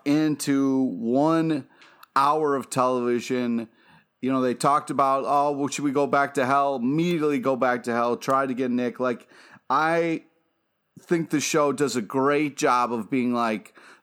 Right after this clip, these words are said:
"This is creative. We're gonna have fun. You gotta just kind of move things aside and enjoy this journey." I think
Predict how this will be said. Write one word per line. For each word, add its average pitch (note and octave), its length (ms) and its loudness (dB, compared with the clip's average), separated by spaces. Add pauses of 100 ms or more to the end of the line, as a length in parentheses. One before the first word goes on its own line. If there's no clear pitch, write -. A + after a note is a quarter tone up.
"This E3 260 -2
is E3+ 160 -4
creative. C#3+ 680 0
We're D3+ 160 0
gonna D#3 200 0
have D3 200 0
fun. B2+ 500 0
You B2 140 -2
gotta C#3 320 0
just B2 200 -6
kind C3+ 200 -2
of A#2+ 60 -2
move C3 240 -2
things B2 280 -2
aside B2 460 0
and A#2 180 -2
enjoy A#2+ 400 0
this A2 200 -4
journey." A#2+ 540 -2 (600)
I C3+ 160 0
think C3+ 320 -4